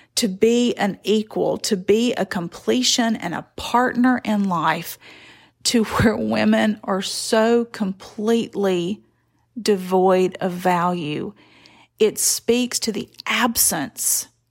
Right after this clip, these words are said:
of faithfulness to God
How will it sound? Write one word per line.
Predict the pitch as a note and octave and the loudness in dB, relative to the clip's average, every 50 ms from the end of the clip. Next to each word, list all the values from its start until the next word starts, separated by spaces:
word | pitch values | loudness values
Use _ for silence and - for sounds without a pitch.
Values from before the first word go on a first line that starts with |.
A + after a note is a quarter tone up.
| _ _ _ _ _ _ _ _ _ _ _ _ _ _ - | _ _ _ _ _ _ _ _ _ _ _ _ _ _ -2
of | - D4 | -2 -2
faithfulness | - - - - - - A#3+ A3+ B3 - A#3+ - - G3 F3 F3 E3+ C3 G2 E3 F#3+ - - - - _ _ _ _ | -2 -8 -12 -14 -4 -2 2 2 2 0 -2 -2 0 0 0 0 -2 -4 -4 -2 -2 -2 -2 -2 -6 _ _ _ _
to | - - G#3+ | -2 -2 -2
God | F#3+ G3 E3+ D3 D3+ D3+ C#3+ C#3 G#2+ - - | 0 0 -2 -2 -2 -2 -4 -6 -6 -8 -10